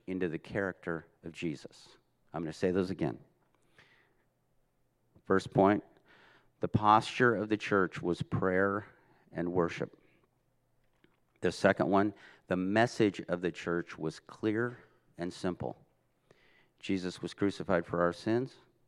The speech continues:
He was raised from the dead to bring the hope of resurrection to everyone.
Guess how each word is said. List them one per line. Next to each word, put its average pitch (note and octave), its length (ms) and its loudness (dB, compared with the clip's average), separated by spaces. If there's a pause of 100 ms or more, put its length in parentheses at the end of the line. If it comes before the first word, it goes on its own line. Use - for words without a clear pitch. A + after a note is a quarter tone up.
(600)
He F#2+ 140 -2
was F2+ 220 0
raised F2+ 240 2
from F2 180 0
the E2 80 0
dead E2+ 240 -2
to F2+ 100 -8
bring E2 380 -4
the D#2+ 80 -10
hope F2 240 -6
of E2 100 -8
resurrection F2 720 -4 (180)
to D#2+ 120 -8
everyone. A#2 560 -2